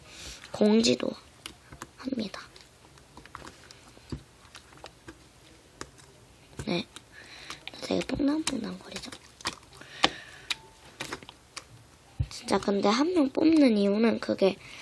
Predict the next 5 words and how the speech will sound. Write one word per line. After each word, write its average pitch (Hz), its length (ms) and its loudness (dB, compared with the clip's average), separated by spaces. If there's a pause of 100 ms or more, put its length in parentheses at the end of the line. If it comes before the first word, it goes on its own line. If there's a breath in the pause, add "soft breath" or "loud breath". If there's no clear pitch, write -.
(580 loud breath)
지금 240 320 2
한 302 320 2
분이 269 500 6 (800 loud breath)
어디를 208 420 4
가고, - 800 2